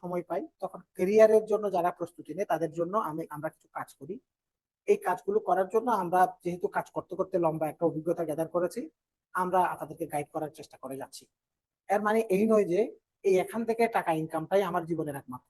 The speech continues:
উদ্দেশ্য। এজন্য আপনার টাকা আমার রিজিকে থাকলে আপনি আসবেন, রিজিকে না থাকলে আপনি আসবেন না। কোচিং করলে ক্যাডার হবে, কোচিং না করলে হবে না, একেবারে সম্পূর্ণ ভুল ধারণা। কিন্তু আজকের ক্লাসটা একটু যেহেতু দিক নির্দেশনামূলক ক্লাস, আজকের ক্লাসে আপনি কিন্তু ইনফরমেশন পাবেন,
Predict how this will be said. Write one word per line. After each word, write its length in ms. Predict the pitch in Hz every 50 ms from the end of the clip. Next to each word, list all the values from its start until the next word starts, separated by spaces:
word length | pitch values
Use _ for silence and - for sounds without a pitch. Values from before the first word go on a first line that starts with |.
| 127 120
উদ্দেশ্য। 280 | 120 _ _ - - - _ _ _ _ _ _ _ _ _ _ _ _ -
এজন্য 320 | 196 214 254 240 233 214 196 220 302 - _ _ _ _ -
আপনার 280 | 180 190 196 208 208 -
টাকা 140 | 202 190 - 190
আমার 120 | 196 208 208
রিজিকে 260 | 202 196 190 208 220
থাকলে 260 | 214 220 214 - 214 202
আপনি 180 | 175 - 170 165
আসবেন, 300 | 160 - - - 226 269 - - -
রিজিকে 220 | 202 208 240 240 254
না 100 | 240 220
থাকলে 220 | 233 196 185 196
আপনি 140 | 190 170 156 147 135
আসবেন 220 | - - 160 147 143
না। 60 | 131 131 _ _ _ -
কোচিং 240 | 202 196 - 240 233 -
করলে 180 | 208 202 220 214
ক্যাডার 260 | - 180 185 196 180 196
হবে, 160 | 196 202 196 190 - -
কোচিং 180 | - 165 - 202 196 185
না 60 | 170 156
করলে 160 | - 160 165 175 156
হবে 120 | 180 185 165
না, 60 | 165 196 - 180
একেবারে 280 | 180 - 175 170 170 170
সম্পূর্ণ 320 | 170 180 190 165 180 180 180 165 147 151
ভুল 140 | 165 170 180 170
ধারণা। 260 | 170 160 131 - - - _ _ _ _ _ _ _ _ _ _
কিন্তু 240 | - 247 247 - 247 302 403 453 - - _ _ _ -
আজকের 280 | 170 170 - - 185 -
ক্লাসটা 280 | - 185 202 202 - 226 220
একটু 140 | 226 - 247 254 254 254 247 _ _ _ _ _ -
যেহেতু 200 | - 196 214 - - 160 147
দিক 120 | 175 160 156 175
নির্দেশনামূলক 640 | 175 160 156 175 175 - 226 226 226 226 226 226 226 -
ক্লাস, 220 | - 240 285 320 - - _ _ _ _ _ _ _ _ _ _ _ _ _ - 208
আজকের 200 | - - 214 - -
ক্লাসে 220 | 214 214 214 - 247
আপনি 100 | 247 247 254
কিন্তু 140 | 262 240 254
ইনফরমেশন 480 | 233 - - 175 175 190 196 - 202 185 -
পাবেন, 200 | 175 160 156 135